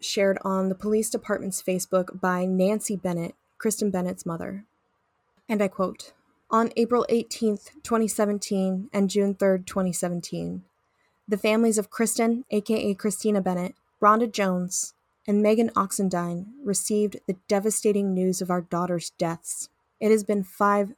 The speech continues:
very long years, and these cases are unresolved and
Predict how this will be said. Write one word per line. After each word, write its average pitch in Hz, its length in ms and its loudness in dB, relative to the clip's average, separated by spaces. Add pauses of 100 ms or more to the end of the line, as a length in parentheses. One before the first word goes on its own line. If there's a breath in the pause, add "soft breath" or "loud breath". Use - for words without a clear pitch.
very 202 460 4
long 190 400 0
years, 180 600 -2
and 190 160 4
these 208 240 0
cases 208 420 2
are - 200 0
unresolved 190 760 0
and 190 140 -4